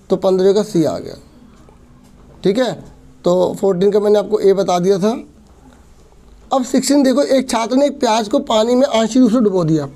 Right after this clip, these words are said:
प्याज को डुबो दिया, कुछ दिनों के बाद देखा उसमें से जड़ें निकल आई।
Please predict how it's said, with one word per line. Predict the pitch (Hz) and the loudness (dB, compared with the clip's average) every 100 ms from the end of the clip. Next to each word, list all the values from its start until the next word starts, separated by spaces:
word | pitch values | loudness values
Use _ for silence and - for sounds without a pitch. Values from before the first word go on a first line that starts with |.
| - - - - | -20 -20 -16 -4
प्याज | 208 190 | -2 0
को | 190 | 0
डुबो | 190 160 | 0 0
दिया, | 131 127 - - - - - - - - | -2 -6 -12 -20 -20 -20 -20 -20 -14 0
कुछ | 254 | 2
दिनों | 254 262 | 2 2
के | 262 | 0
बाद | 262 | 0
देखा | 233 247 | 0 0
उसमें | 277 285 | 0 0
से | 302 | 2
जड़ें | 233 233 | 2 2
निकल | 220 175 160 | 0 0 -2
आई। | 131 | -2